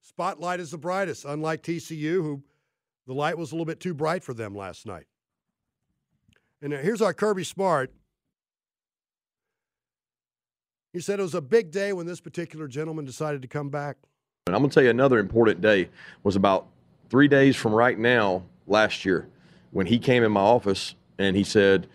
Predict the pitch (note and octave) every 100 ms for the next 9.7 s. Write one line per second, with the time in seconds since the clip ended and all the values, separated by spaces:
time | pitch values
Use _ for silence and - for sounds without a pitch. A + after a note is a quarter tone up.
0 | _ _ F#2+ F#2+ A2 G#2 F#2+ G#2+ G2+ G2+
1 | G#2 F#2+ A2 G#2 G2+ G#2 G2+ G2 G#2 G#2+
2 | - G2+ G2 A#2 F#2+ F2 F#2 F2+ G2+ G#2+
3 | G2+ F#2 - A2+ G2 F#2+ G2 F#2+ - A2+
4 | A2+ G2 F#2+ F#2+ - - - - G2 E2+
5 | F#2+ F#2 F#2 G2 G2 - F#2+ - G#2+ G2
6 | G2 G2 F#2+ F#2 G2 F#2+ G2 F#2 G2 F#2+
7 | F2 G#2+ G2+ G2 F2 F2+ G2+ G2 F#2+ -
8 | F2 G#2+ A#2+ G2 F2 F2+ F2+ F#2+ - G2+
9 | G#2 G2+ G2+ G#2+ F#2+ A2 G3